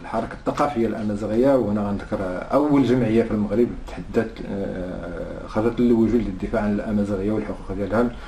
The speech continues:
الجمعية المغربية للبحث والتبادل الثقافي في سنة ألف وتسعمية وسبعة وستين. هنا جانا واحد الشكل جديد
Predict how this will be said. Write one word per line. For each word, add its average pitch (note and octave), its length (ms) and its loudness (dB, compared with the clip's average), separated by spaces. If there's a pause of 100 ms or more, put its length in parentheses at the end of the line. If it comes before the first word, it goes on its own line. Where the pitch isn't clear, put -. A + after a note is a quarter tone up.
(260)
الجمعية B2 360 2
المغربية C3+ 420 4
للبحث B2 300 4
والتبادل A2 380 0
الثقافي - 520 -6 (100)
في - 160 2 (240)
سنة B2 220 2
ألف B2 140 -6
وتسعمية A#2 380 2
وسبعة A2 320 0
وستين. - 460 -2 (640)
هنا F#3 520 2 (1120)
جانا D3+ 220 4
واحد D3 180 4
الشكل D#3+ 320 0
جديد C#3 440 4